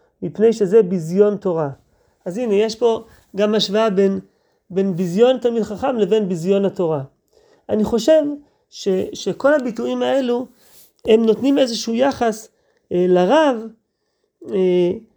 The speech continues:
ולתלמיד חכם, אבל בעצם הם אומרים משהו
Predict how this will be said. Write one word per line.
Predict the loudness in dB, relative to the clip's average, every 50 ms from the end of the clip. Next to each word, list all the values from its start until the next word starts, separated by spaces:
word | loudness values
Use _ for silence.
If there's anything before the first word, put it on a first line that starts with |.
| _ _ _ _ -6 -2
ולתלמיד | 0 2 2 2 2 2 2 2 0
חכם, | -2 -4 -4 -2 0 0 2 2 2
אבל | 2 2 2
בעצם | 2 2 2 2 0 0 -2 -2 0
הם | 0 0 2
אומרים | 2 2 2 2 2
משהו | 0 0 -2 -2 -4 -4 -4 -4 -4 -6